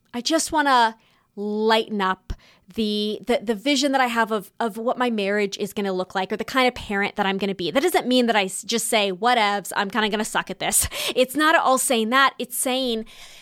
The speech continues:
"You know what? As lo-, we, as long as we just, as long as I just spend time with my kids on this Saturday, that's all this really needs to be." You know, as long as it, it's that, it's coming from that light energy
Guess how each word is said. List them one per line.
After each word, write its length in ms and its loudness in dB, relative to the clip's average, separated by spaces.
"You 80 -2
know 100 2
what? 380 2
As 160 -4
lo-, 80 0
we, 160 0
as 160 -6
long 180 0
as 100 -2
we 120 -2
just, 540 -6
as 80 -12
long 160 4
as 60 4
I 100 4
just 140 -2
spend 220 -2
time 420 2
with 160 -4
my 140 2
kids 300 0
on 120 0
this 140 -2
Saturday, 560 0
that's 180 -4
all 120 4
this 180 -6
really 200 0
needs 220 -6
to 100 -6
be." 360 -4
You 120 0
know, 180 4
as 140 0
long 360 4
as 440 2
it, 240 -2
it's 280 0
that, 300 2
it's 140 -6
coming 260 -6
from 220 -2
that 180 0
light 560 0
energy 540 -2